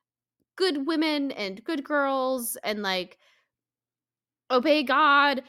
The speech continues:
It's so stupid. I, I cut out all of the stuff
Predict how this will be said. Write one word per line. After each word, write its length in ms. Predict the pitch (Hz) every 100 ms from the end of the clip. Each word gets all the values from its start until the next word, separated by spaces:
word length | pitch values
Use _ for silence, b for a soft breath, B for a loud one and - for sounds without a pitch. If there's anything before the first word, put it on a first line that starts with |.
| b -
It's 220 | 285 -
so 340 | - 247 226
stupid. 600 | 208 - - 190 180 170 202
I, 420 | 240 240 233 208 - _ _ _ _ _ _
I 200 | 294 392 440
cut 200 | 330 339
out 200 | 247 247 -
all 260 | 220 240
of 140 | 233 214
the 80 |
stuff 460 | 220 - 185 180 214